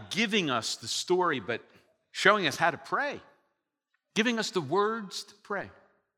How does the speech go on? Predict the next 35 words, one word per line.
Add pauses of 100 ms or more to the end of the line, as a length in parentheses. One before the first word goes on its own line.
(180)
Lord,
I
pray
that,
uh, (1080)
we
would
have
the
guts,
the
courage,
and
the
sanity
to
pray
those
prayers
today,
but
not
just
today. (760)
Help
us
to
be
reminded
and
pray
those
prayers
frequently,
often.